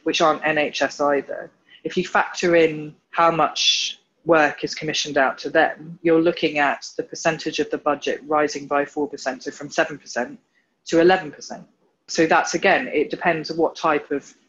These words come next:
private, is it non-N H S you mean when you say privatisation? Is it just anyone who's not the N H S, or is it just the private sector? And then there's also, and this is where I think particularly G Ps, hello G Ps if you're listening,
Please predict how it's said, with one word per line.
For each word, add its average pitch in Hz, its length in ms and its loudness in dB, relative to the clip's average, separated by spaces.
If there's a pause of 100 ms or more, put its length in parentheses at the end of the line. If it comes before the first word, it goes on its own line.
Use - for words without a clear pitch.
(100)
private, 151 420 2
is - 100 2
it 165 140 2
non-N 165 280 2
H 147 220 -4
S - 280 -2
you 127 100 -14
mean 147 220 -20 (260)
when 147 120 -4
you 143 60 -6
say 135 180 0
privatisation? 131 960 -6
Is 135 100 -6
it - 80 -2
just 175 240 -2
anyone 165 280 0
who's 147 200 -8
not 143 180 -6
the 143 80 -2
N 131 80 -4
H 123 220 -12
S, - 300 -10
or 170 140 4
is 160 140 4
it - 380 -2 (120)
just - 300 -2
the 151 80 0
private 151 420 2
sector? - 460 -2 (400)
And 180 180 2
then 190 400 2
there's 170 200 4
also, 151 560 2
and 147 160 -2
this 151 160 -4
is 139 160 -12
where 139 260 4
I - 60 -2
think 135 380 -6
particularly 147 600 -2
G 139 200 -4
Ps, 139 520 -6
hello 139 240 0
G 135 200 -12
Ps - 260 -14
if 127 120 -10
you're 135 100 -6
listening, 135 420 -12